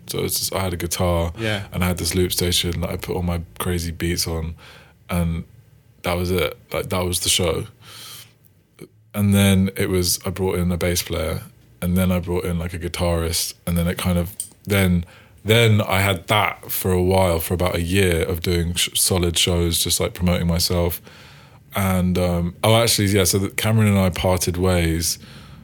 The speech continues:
Speaker 1: halfway through the year that I left art school, um, because there were, there were just a lot of reasons. But,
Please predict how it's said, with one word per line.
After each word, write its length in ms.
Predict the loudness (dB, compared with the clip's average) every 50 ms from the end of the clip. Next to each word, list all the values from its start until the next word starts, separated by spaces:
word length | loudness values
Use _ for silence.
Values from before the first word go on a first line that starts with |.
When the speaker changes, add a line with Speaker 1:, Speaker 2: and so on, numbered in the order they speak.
| -20 -14
Speaker 1:
halfway 560 | -4 0 2 2 2 2 2 0 0 0 2
through 540 | 0 0 0 0 2 2 4 2 2 0 -2 -6 -12 -18 -20 -20 -20 -14 -6
the 120 | -2 0
year 220 | 2 2 2 4 2
that 100 | 2 2
I 80 | 2 2
left 300 | 2 2 0 0 0 0
art 240 | 0 0 0 0 -2
school, 480 | -4 -4 -4 -4 -2 -2 -4 -6 -8 -12 -20 -20 -20 -20 -20 -20 -20 -20 -20 -20 -20 -20 -20 -12 -4 0
um, 560 | 2 4 4 4 4 4 2 2 0 -2 -6 -10 -16 -6
because 840 | -2 -2 0 2 2 2 2 2 2 2 0 0 0 0 -2 -2 -4 -8 -10 -2
there 180 | 2 4 4 6
were, 100 | 4 4
there 200 | 4 4 6 6
were 120 | 6 4
just 340 | 4 2 0 0 -2 -4 -4 -4
a 20 |
lot 140 | 0 0 0
of 120 | 0 2 2
reasons. 380 | 2 2 2 2 0 -2 -4 -6 -10 -18 -18 -20 -18 -2 4
But, 320 | 4 6 6 6 2 0